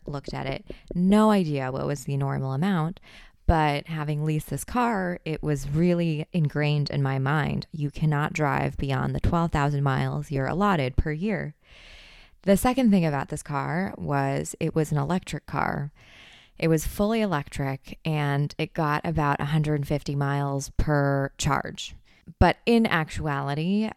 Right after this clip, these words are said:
I really got closer to eighty miles per charge. And the charging of this car literally gave me so many gray hairs. If I was charging at home in my little outlet, it would take at least fifteen hours for a full charge.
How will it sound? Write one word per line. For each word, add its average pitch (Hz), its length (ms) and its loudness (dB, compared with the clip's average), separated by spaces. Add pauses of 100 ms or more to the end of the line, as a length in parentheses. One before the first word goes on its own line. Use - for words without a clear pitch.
(200)
I 170 100 0
really 196 360 4
got 170 260 2
closer 151 380 0
to - 220 -4
eighty 156 180 0
miles - 600 -2 (140)
per 160 200 0
charge. - 520 -4 (640)
And 147 500 -2
the 160 100 2
charging 190 560 4
of 170 100 0
this 160 180 0
car 156 480 2
literally 175 460 0
gave 170 300 0
me 160 160 4
so 156 260 0
many 170 220 4
gray 160 260 -2
hairs. 147 760 -2 (520)
If 180 160 4
I 170 120 6
was 165 220 4
charging 190 480 6
at - 160 0
home 202 800 6
in 170 140 4
my 156 180 4
little 160 340 2
outlet, 185 540 0
it 175 120 -2
would 170 200 -2
take 190 300 -2
at - 240 -4
least 214 760 0
fifteen - 460 -4
hours 151 560 -2
for - 160 -2
a 147 80 0
full 165 220 -2
charge. 160 520 -4